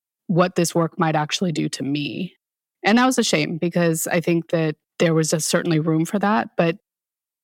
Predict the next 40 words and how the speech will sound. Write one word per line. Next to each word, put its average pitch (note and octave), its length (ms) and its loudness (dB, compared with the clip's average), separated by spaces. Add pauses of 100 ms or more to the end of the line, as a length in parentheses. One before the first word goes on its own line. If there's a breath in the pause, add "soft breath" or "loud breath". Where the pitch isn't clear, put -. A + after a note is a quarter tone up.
it F3+ 120 4
went G#3+ 180 2
on B3 120 2
for G#3 140 0
many F#3+ 300 2
years F#3 340 0
where E3+ 140 0
there F3 120 2
was F3 180 0
just F3+ 200 -4
no E3 220 2
discussion D#3+ 680 -2
of D3+ 120 -4
things D#3+ 300 0
like D3 160 -2
vicarious D3+ 520 -2
trauma D3+ 540 0
or E3+ 100 -4
secondary D3+ 460 -2
traumatic D3 420 -4
stress, - 600 -2 (440)
or F3 180 2
even F3+ 420 2 (300)
something E3 260 0
like D3+ 140 -2
moral D#3+ 340 2
injury. D#3+ 640 0 (460)
And D#3 580 2
it E3+ 180 0
wasn't F3 500 0
until D#3+ 760 0
I D#3+ 160 2
really D#3+ 300 2
started D#3 300 0
experiencing D#3 640 -2
these D3 180 -2
things D#3 220 -2
for D#3+ 120 -4
myself, D3+ 800 -4
the D3 300 -2